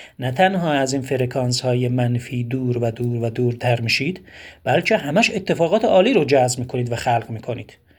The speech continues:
چرا؟ چون شما دیگه برنامه‌های ذهنیتون تغییر کرده و قطعاً و قطعاً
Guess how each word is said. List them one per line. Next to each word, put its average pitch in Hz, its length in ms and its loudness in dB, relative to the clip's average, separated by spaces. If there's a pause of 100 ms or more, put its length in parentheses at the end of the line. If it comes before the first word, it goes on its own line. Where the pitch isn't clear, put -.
(120)
چرا؟ 160 320 6
چون 180 180 -4
شما 165 200 -2
دیگه 160 200 -4
برنامه‌های 123 580 0
ذهنیتون 123 640 -2 (320)
تغییر 139 480 0
کرده 190 280 2
و 180 160 -2
قطعاً 131 420 -4
و 120 140 -2
قطعاً 151 580 -2